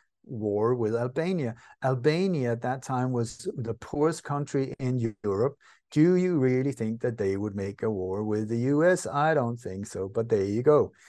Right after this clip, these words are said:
So anyway, so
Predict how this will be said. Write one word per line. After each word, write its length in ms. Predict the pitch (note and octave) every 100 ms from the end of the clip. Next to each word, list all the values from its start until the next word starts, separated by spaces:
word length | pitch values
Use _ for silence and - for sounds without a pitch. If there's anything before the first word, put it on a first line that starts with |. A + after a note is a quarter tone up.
| - - - _ _ _ _
So 480 | - F3+ F3 D#3 - _ -
anyway, 340 | E3+ F#3 B2
so 480 | A#2+ D3 C#3 C#3